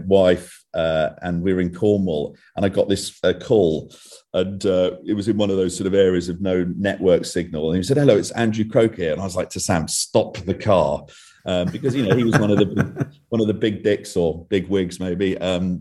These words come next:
maybe big dick, someone calls him, um, in the sports industry. And, um, he said, "Right, I wanna come and meet you. I've got a plan." He, I think he was the, like, the head of corporate development at Sport Five. And he said, "I'd like to buy you and I'd like to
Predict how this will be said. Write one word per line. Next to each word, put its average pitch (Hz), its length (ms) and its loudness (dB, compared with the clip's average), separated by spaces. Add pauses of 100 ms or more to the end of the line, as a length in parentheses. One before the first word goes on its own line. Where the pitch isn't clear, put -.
maybe 95 280 -2
big 82 260 -4
dick, - 180 -2
someone 82 260 -2
calls 80 240 0
him, 85 160 -2 (380)
um, 92 300 2
in 98 200 -2
the 95 80 0
sports - 380 0
industry. 90 460 -2
And, 104 400 2
um, 101 440 4 (220)
he 143 100 0
said, 135 160 0
"Right, 123 200 2
I - 20 -2
wanna 135 220 0
come 139 140 -4
and 123 120 2
meet 107 160 2
you. 85 180 -4
I've 98 140 0
got 104 140 4
a 101 40 2
plan." 87 600 0
He, 104 320 2
I - 80 0
think 127 180 0
he 127 100 0
was 107 140 2
the, 95 240 6
like, 90 160 0
the 95 80 -2
head 95 220 4
of 87 100 -4
corporate - 400 0
development 85 560 0
at 80 180 -6
Sport - 400 2
Five. 69 600 -2 (320)
And 101 80 -4
he 101 60 2
said, 95 380 -2
"I'd 107 160 0
like 98 180 0
to - 120 -10
buy 95 280 2
you 78 440 -2
and 87 100 -4
I'd 87 100 2
like 92 220 2
to 87 280 -2